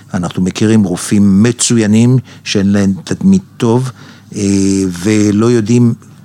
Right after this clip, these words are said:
במגרשיים, למכור את עצמם, לעומת בעלי מקצוע בינוניים, מאוד, מאוד בינוניים, שיודעים כן להציג, יודעים ל-, ל-, ל-, אה, ל-, להציג את עצמם, יודעים למכור את עצמם,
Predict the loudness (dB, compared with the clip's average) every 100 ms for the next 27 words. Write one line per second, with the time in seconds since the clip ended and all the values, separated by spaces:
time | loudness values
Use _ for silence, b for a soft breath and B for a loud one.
0 | -20 -20 -20 -4 0 0 -2 -4 -2 -2
1 | -2 -4 B B -6 -2 -2 0 -2 0
2 | -2 -2 0 2 2 0 B B B B
3 | -4 0 2 2 2 -2 -4 -2 0 0
4 | 2 0 0 -2 0 2 2 2 4 4
5 | 4 4 4 2 2 2 2 2 2 2
6 | 4 4 4 2 0 0 0 2 2 2
7 | 0 -2 0 0 B B -4 -2 0 -2
8 | -2 0 0 0 0 2 2 2 2 0
9 | B -2 0 2 2 2 2 0 -2 B
10 | B -8 -6 -4 -2 -2 -2 -2 -4 -4
11 | -4 -4 -4 -4 -2 0 2 2 2 2
12 | 2 4 2 0 -2 -2 -2 0 0